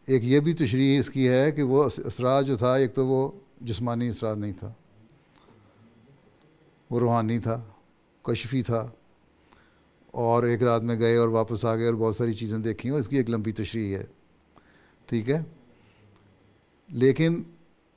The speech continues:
وہ، اس کی وجہ سے مدینہ کو مقام مل گیا۔ اور اب دیکھ لیں کہ جو بیت المقدس باوجود اس کے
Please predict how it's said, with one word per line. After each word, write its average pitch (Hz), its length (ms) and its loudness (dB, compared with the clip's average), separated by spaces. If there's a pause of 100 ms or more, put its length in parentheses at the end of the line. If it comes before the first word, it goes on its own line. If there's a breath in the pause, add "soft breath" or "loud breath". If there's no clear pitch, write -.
(440)
وہ، 139 360 2 (220)
اس - 160 -10
کی 143 120 -2
وجہ 143 160 6
سے 147 200 4
مدینہ 131 580 0
کو 143 200 4
مقام 113 340 0
مل 107 200 0
گیا۔ 110 160 0 (540 soft breath)
اور 127 140 2
اب 123 160 2
دیکھ 127 220 4
لیں 143 220 2
کہ 139 180 -8
جو 117 140 -4
بیت 123 240 2
المقدس 131 500 -2
باوجود 127 440 2
اس 120 140 0
کے 127 280 2